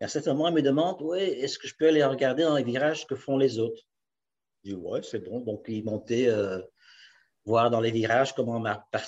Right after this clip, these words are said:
euh, passait Michael Schumacher et tout ça. Et, euh, c'est vrai que donc, le soir, après la, la, la séance d'essai, donc, on est en train de débriefer dans le motorhome.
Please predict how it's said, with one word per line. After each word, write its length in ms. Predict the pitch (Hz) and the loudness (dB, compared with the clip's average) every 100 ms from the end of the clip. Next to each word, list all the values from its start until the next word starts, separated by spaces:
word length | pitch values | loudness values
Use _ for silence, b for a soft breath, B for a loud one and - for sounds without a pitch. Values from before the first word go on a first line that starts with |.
| - _ 139 | -14 _ -12
euh, 340 | 120 113 104 - | -8 -6 -8 -6
passait 400 | 107 - 117 110 | -6 -2 0 0
Michael 280 | 113 110 104 | -2 -2 -4
Schumacher 460 | - 107 92 - 131 | -8 -8 -8 -6 -6
et 60 | |
tout 120 | - | -6
ça. 260 | - 147 196 _ _ _ _ _ _ _ | -6 -6 -6 _ _ _ _ _ _ _
Et, 320 | 123 120 117 | -2 2 4
euh, 800 | 113 113 113 107 107 104 104 101 | 6 8 8 6 4 0 0 -4
c'est 200 | - 120 | -6 -2
vrai 160 | 127 156 | 2 2
que 80 | 147 | 2
donc, 260 | 127 123 | 0 0
le 80 | 117 | -2
soir, 460 | 104 127 147 190 160 | 0 4 6 6 2
après 360 | 117 - 123 | -6 -4 -2
la, 720 | 117 110 104 98 92 87 87 - _ | 2 2 2 0 -4 -8 -14 -18 _
la, 80 | 87 82 - | -20 -20 -18
la 100 | - | -16
séance 320 | - 98 90 | -12 -10 -10
d'essai, 300 | 90 - 143 | -10 -6 -4
donc, 280 | 135 117 110 | -4 -4 -6
on 280 | 104 101 110 | -8 -8 -8
est 60 | |
en 80 | 104 | -10
train 160 | 104 110 | -6 -4
de 40 | |
débriefer 400 | 113 107 107 135 | -4 -6 -4 -2
dans 120 | 120 | -2
le 60 | 110 | -2
motorhome. 500 | 101 107 110 151 214 | -4 -4 -2 -2 -4